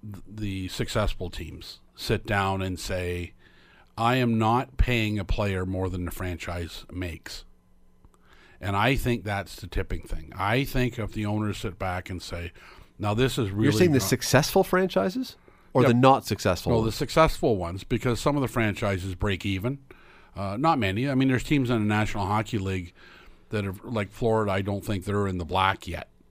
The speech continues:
Speaker 1: So if you use the Florida Panthers as, as that bar, they all get paid more than the owner because the owner's losing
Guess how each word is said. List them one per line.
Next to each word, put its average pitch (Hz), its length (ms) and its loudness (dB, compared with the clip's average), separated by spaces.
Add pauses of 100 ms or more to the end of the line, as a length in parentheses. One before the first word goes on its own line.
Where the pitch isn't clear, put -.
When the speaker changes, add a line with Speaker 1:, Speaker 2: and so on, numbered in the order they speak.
(180)
Speaker 1:
So 98 500 0
if 104 200 -6
you 110 80 0
use 110 360 2
the - 80 0
Florida 101 300 -2
Panthers 104 540 0
as, 90 320 -8
as 92 300 -10
that 95 260 -4 (380)
bar, 104 640 2 (520)
they 120 120 6
all 123 280 6
get 127 220 -2
paid 101 240 4
more 101 220 0
than 95 140 -2
the 95 120 -2
owner 92 280 -2
because 104 320 2
the 107 120 4
owner's 104 360 2
losing 98 500 0